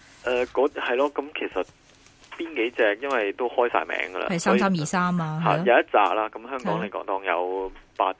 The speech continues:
Speaker 1: 九十隻度啦，
Speaker 2: 係咯。
Speaker 1: 咁內地又有十零隻度啦。
Speaker 2: 嗯。
Speaker 1: 咁但係我自己揀法，我係偏安全嘅，
Speaker 2: 嗯。
Speaker 1: 因為呢紮公司呢，佢講嗰啲國企改革好多都係有少少偏口號性嘅，
Speaker 2: 嗯哼，嗯哼。
Speaker 1: 例如咩國有，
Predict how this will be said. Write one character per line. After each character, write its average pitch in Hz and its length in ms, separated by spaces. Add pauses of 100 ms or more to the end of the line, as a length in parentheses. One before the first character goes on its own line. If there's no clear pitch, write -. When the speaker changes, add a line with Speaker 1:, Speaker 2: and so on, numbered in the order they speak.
Speaker 1:
九 101 520
十 110 160
隻 87 160
度 92 120
啦， 92 160
Speaker 2:
係 196 160
咯。 95 100
Speaker 1:
咁 120 340
內 92 60
地 90 120
又 85 100
有 82 200
十 - 80
零 - 240
隻 80 160
度 82 120
啦。 87 160
Speaker 2:
嗯。 190 240 (280)
Speaker 1:
咁 - 160
但 123 100
係 80 60
我 113 120
自 - 120
己 113 120
揀 123 160
法， 110 140
我 90 140
係 - 60
偏 113 120
安 107 140
全 - 160
嘅， - 180 (220)
Speaker 2:
嗯。 214 100
Speaker 1:
因 180 180
為 135 180
呢 143 280
紮 95 240 (100)
公 127 200
司 131 240
呢， 123 200
佢 101 200
講 107 360
嗰 - 40
啲 120 220 (280)
國 95 160
企 98 120
改 92 180
革 101 120
好 95 200
多 117 180
都 123 80
係 90 300 (300)
有 92 160
少 - 40 (160)
少 123 100
偏 127 180
口 90 200
號 104 200
性 87 180
嘅， - 80 (340)
Speaker 2:
嗯 247 300
哼， 262 120
嗯 - 20 (140)
哼。 104 140
Speaker 1:
例 107 240
如 90 320
咩 113 220 (100)
國 98 240 (140)
有， 90 360